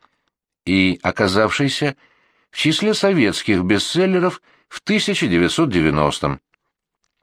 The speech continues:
Едва завершив "Князя Серебряного",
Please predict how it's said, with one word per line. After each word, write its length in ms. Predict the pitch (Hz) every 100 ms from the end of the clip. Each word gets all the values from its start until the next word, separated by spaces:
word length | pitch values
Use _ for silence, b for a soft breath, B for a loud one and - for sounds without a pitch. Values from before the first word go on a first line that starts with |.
| _ _ _ _ _ _ - -
Едва 300 | 95 107 117
завершив 520 | 92 101 107 - 95
"Князя 340 | - 104 90 90
Серебряного", 680 | 113 135 107 82 73 69